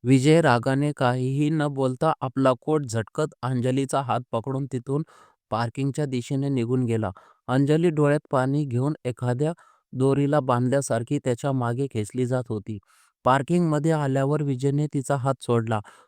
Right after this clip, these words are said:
कारची चावी काढून कार अनलॉक केली आणि अंजलीसाठी पॅसेंजर सीटचा दरवाजा उघडला.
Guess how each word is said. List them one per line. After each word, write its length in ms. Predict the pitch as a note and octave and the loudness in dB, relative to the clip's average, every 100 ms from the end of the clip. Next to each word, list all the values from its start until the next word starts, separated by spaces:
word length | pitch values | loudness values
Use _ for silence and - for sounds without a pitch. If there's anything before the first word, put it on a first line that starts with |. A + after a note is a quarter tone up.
| _ | _
कारची 380 | A#2+ A#2+ A#2+ D#3 | -2 0 0 -4
चावी 400 | C#3+ B2 C3 D3+ - | 0 0 0 0 2
काढून 360 | A#2+ B2+ D3+ E3 _ _ - | 0 2 -2 -6 _ _ 2
कार 240 | A#2+ C3+ - - | 2 2 -2 -2
अनलॉक 380 | B2+ C3 C#3 C#3+ - | 0 2 2 -2 -2
केली 300 | C3 B2+ D3+ _ _ | -2 -2 -4 _ _
आणि 220 | - C3+ - | -2 -2 -2
अंजलीसाठी 760 | B2 B2 B2 C#3+ C#3 A#2+ C3+ D#3+ - _ _ | -2 0 0 -2 -2 -4 -2 -6 -6 _ _
पॅसेंजर 460 | B2+ B2 C#3 C3 C#3+ | -2 -2 -2 0 0
सीटचा 380 | C3 B2 A#2 C#3 | -2 -4 0 2
दरवाजा 420 | B2+ B2 B2 C3+ | 2 2 2 0
उघडला. 420 | C#3 A#2 G#2+ G#2+ | -2 -2 -2 -4